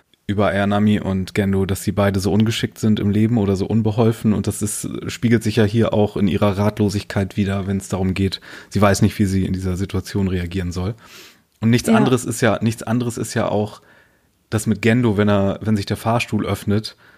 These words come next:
Speaker 1: und er steht da und er starrt
Speaker 2: Ja.
Speaker 1: ihn nur an. Das ist ja nicht unbedingt aus Bosheit, nur das ist ja auch zum Teil, ja, auch Ratlosigkeit, unbeholfen, ein unbeholfenes Einfrieren.
Speaker 2: Hm.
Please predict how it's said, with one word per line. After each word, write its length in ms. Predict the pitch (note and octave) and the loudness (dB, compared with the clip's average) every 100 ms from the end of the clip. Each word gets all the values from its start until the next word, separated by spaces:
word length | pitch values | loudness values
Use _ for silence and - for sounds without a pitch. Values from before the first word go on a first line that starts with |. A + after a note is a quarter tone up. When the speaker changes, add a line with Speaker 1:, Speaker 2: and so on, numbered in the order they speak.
| _ - | _ -2
Speaker 1:
und 120 | G#2+ | 0
er 60 | G2 | 0
steht 300 | - A2+ A2 | 2 2 4
da 140 | F#2+ | 2
und 100 | F#2 | 2
er 80 | G2+ | 2
starrt 280 | A#2 - A#2+ | 4 4 2
Speaker 2:
Ja. 60 | |
Speaker 1:
ihn 80 | G#2 | 2
nur 160 | G#2+ F2 | 2 2
an. 200 | G2 B2+ - - - | -2 -2 -6 -16 -4
Das 100 | G#2+ A#2+ | -2 2
ist 60 | |
ja 80 | C#3+ | 2
nicht 180 | B2 - | 2 0
unbedingt 480 | D3 D3 G#2 G2 F#2+ | 2 4 2 0 -2
aus 160 | F#2+ | -6
Bosheit, 460 | - F#2+ - F#2+ E2+ | -4 -6 -2 -2 0
nur 100 | G#2 | 0
das 140 | G#2+ | 0
ist 140 | A2 - | -2 0
ja 80 | - | 0
auch 140 | A2 | 0
zum 180 | - A2+ | -2 -4
Teil, 540 | - G#2+ A2 G#2+ A2 A2 - - | 0 2 4 4 2 -2 -18 0
ja, 200 | B2+ A#2 | 2 2
auch 180 | A2+ G2+ | 0 0
Ratlosigkeit, 680 | F#2+ - G2+ G2+ - F#2+ | 0 0 -2 -2 -2 -2
unbeholfen, 600 | G2+ G2+ F2+ F2+ - F#2+ F2 _ _ | 2 0 0 -2 -4 -8 -8 _ _
ein 180 | G#2 F#2+ | -2 0
unbeholfenes 1000 | G#2+ G2+ F#2 G2+ F#2 F#2+ F2+ - - - _ _ | 0 2 2 0 0 -2 -4 -6 -12 -14 _ _
Einfrieren. 640 | A2 G#2+ - - F2+ A2+ E3 _ _ _ _ - | 2 2 0 -4 -2 -2 -6 _ _ _ _ 2
Speaker 2:
Hm. 400 | G#3+ G3 F#3+ | 4 4 0